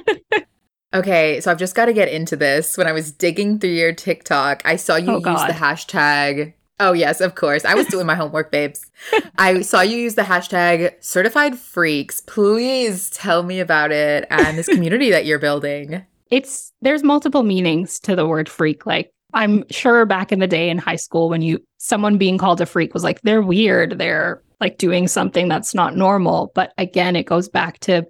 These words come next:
Speaker 2: me telling men that I'm a sex educator and they're like, "Oh, you must be such a freak."
Speaker 1: Oh.
Speaker 2: So it was just combining it and making the community that I'm trying to build know that, like, it's okay to be a freak in whatever way
Speaker 1: Yeah.
Speaker 2: that is for you. Like, just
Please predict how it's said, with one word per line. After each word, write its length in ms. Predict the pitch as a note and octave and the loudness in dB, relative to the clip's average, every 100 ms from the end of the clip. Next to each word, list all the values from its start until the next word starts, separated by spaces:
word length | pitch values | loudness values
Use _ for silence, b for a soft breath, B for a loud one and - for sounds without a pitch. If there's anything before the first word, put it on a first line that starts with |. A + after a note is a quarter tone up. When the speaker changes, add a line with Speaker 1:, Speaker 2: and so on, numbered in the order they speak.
| - | -2
Speaker 2:
me 220 | F3 E3+ | -2 -2
telling 360 | - F3 F3 | 0 0 2
men 180 | F3 E3 | 0 0
that 100 | - | 0
I'm 160 | E3+ G3+ | -2 -4
a 20 | |
sex 300 | - D#3+ - | -4 -4 -2
educator 480 | E3 F#3 - D#3+ - | -2 -2 -2 -2 0
and 120 | E3+ | -2
they're 80 | C#3 | 0
like, 180 | F2 - - | -2 -4 -2
"Oh, 160 | - F3 | 2 2
you 120 | E3+ | 2
must 280 | G3 F3+ - | 0 -2 -2
be 80 | E3 | -4
such 260 | - D3+ | -4 -6
a 40 | F3+ | -8
freak." 500 | - F3+ E3 - _ | -4 -2 -2 -8 _
Speaker 1:
Oh. 420 | G3 G#3 G3+ F#3 | -4 -2 0 -2
Speaker 2:
So 360 | E3+ - F#3+ F3 | -4 -2 2 2
it 120 | G3 | 2
was 140 | G3+ G#3+ | 0 2
just 240 | A3+ - | -2 -2
combining 680 | - A3 F3+ F3+ A#3 B3 G3 | 0 0 2 2 2 4 4
it 300 | F3 E3+ - _ _ | 2 0 -2 _ _
and 300 | F#3 F3+ - - _ | -2 -2 -4 -12 _
making 560 | - F#3 F3 A3+ G3+ F#3+ - - | -2 0 0 0 -2 -4 -8 -6
the 80 | |
community 540 | F#3 G3 F#3 F3+ F3+ F3+ | -2 0 2 2 4 4
that 160 | F3 | 2
I'm 80 | E3+ | 0
trying 280 | E3+ F3+ E3+ | -2 -2 -2
to 100 | D#3 | -4
build 420 | F3 D#3 E3 E3 - - _ _ | 0 2 4 2 -4 -16 _ _
know 380 | - F3 F3+ F3+ | 0 2 4 2
that, 160 | F3 D#3 | 2 0
like, 160 | E3 - | -2 -4
it's 160 | G#3 | -2
okay 300 | A#3 - A#3 | -2 0 0
to 80 | B3 | 2
be 160 | G#3 G3+ | 2 0
a 40 | |
freak 380 | - G3+ F#3+ F#3+ | 0 0 0 0
in 220 | F3 E3+ | -2 0
whatever 580 | F#3+ - E3 E3+ F3+ E3 | 0 0 -2 -2 0 0
way 480 | E3 D#3+ E3 F3 F#3+ | 0 0 0 0 -2
Speaker 1:
Yeah. 320 | E3 D#3 D3+ | -6 -4 -2
Speaker 2:
that 140 | D3 - | -2 0
is 200 | E3+ - | -2 -2
for 160 | - E3 | -2 0
you. 260 | E3 F3 | 2 2
Like, 220 | A3 G#3 | 0 -6
just 220 | - G#3 | -2 -2